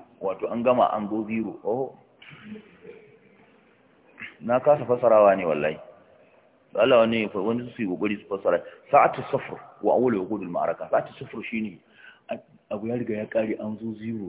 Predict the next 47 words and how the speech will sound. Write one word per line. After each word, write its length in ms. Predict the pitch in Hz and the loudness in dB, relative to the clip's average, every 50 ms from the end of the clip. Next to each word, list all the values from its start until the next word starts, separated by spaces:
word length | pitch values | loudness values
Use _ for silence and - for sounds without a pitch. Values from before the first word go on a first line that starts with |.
| 85 | -12
yanzu 140 | 87 90 95 | -14 -18 -18
kawai 240 | _ - 117 98 - - | _ -6 -6 -6 -6 -8
sai 80 | 90 - | -12 -6
fada. 160 | - - - - - - - _ _ _ _ _ _ _ _ _ _ _ _ _ _ _ _ _ _ _ _ 110 110 110 110 104 _ _ 107 107 107 107 - - - - _ _ _ _ _ - - 988 _ _ - - - - - - 53 - - 52 - - - - | -6 -6 -4 -4 -10 -12 -14 _ _ _ _ _ _ _ _ _ _ _ _ _ _ _ _ _ _ _ _ _ _ _ _ _ _ _ -18 -18 -18 -18 -20 -20 -20 -20 _ _ _ _ _ -20 -20 _ _ _ -20 -20 -20 -20 -18 -14 -14 -14 -12 -12 -14 -14 -14 -14
Shi 240 | - - - 135 127 | -14 -10 -8 -6 -8
yasa 180 | 120 - 143 123 | 0 0 0 0
na 80 | 120 110 | 0 -2
ce 120 | - 131 | -4 -4
muku 240 | 117 113 110 - 110 | -4 -4 -2 0 0
abu 180 | 90 90 90 92 | 0 0 0 -4
in 240 | 85 80 101 117 110 | -6 -6 -6 -4 -4
an 160 | 113 123 120 | -4 -4 -4
fa-, 100 | - 143 - 131 | -6 -10 -8 -6
in 160 | 131 131 127 | -6 -2 -2
an 100 | 131 131 | -2 2
dauko 200 | 135 127 123 - - - - - _ 117 | 2 0 0 0 -10 -14 -20 -20 _ 0
galibi 400 | 117 143 151 165 151 120 117 117 - | 4 6 6 6 4 2 0 -4 -4
kuma 160 | - 127 120 | -6 -6 -2
har 100 | - 135 | 0 0
yanzu 220 | 156 151 123 107 - | 0 0 -2 -2 -4
in 140 | 98 120 113 | -6 -2 2
za 80 | 127 117 | 2 4
a 60 | 104 | 2
yi 60 | 101 - | 2 2
fada. 200 | - - - - - - - - - - _ _ _ _ _ _ _ _ _ _ _ _ _ _ - | -2 0 0 0 -4 -6 -14 -20 -20 -20 _ _ _ _ _ _ _ _ _ _ _ _ _ _ -4
In 100 | 123 127 | 0 2
dai 100 | 139 131 | 2 4
fada 300 | 139 165 - 139 123 98 | 4 4 4 6 4 4
ne, 120 | 87 82 80 - - - - - - - - - _ - _ _ - | 2 -2 -6 -10 -14 -18 -18 -18 -20 -20 -20 -20 _ -20 _ _ -14
to 100 | 101 98 | -12 2
ba 120 | 90 104 104 | 4 4 6
ana 140 | 123 117 - | 6 4 4
fara 180 | 123 113 104 | 4 2 2
kirga 240 | - 101 101 101 104 | 2 0 0 2 2
daga 140 | 104 92 90 | 2 2 2
one 220 | 87 92 95 90 78 | 2 2 0 0 -4
bane. 200 | 78 73 71 71 - _ _ _ _ _ _ _ _ _ _ _ _ _ _ | -8 -10 -10 -14 -18 _ _ _ _ _ _ _ _ _ _ _ _ _ _
A 160 | 101 107 110 | 2 4 4
daga 180 | 110 107 98 107 - | 2 2 -2 -4 0
can 140 | - - - - | 0 0 2 2
ake 240 | - 156 - 139 113 - - | -2 -2 -2 -8 -8 0 4
farowa 460 | 107 110 113 110 113 98 92 90 90 | 4 4 4 4 4 4 4 4 6
za 80 | - | 4
a 60 | 87 - | 2 2
kirga 360 | - - 85 80 - - - | 0 -6 -8 -8 -14 -10 0
goma 240 | 107 117 113 107 90 | 2 2 2 2 0
ne, 120 | 76 76 | -2 -8